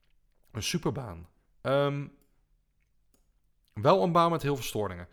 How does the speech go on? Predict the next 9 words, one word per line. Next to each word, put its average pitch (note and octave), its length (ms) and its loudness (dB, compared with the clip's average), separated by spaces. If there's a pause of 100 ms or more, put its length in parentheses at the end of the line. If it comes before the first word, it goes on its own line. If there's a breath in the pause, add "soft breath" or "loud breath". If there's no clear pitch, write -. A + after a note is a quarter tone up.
(360 loud breath)
Want, A#2+ 640 -2
ehm, A2+ 320 -4 (100)
ja, G#2+ 140 -12
ik - 100 -12
kwam B2+ 180 -4
dit A#2+ 100 -8 (320)
park G#2 240 0
binnen C#3+ 460 -2
en G#2+ 680 -2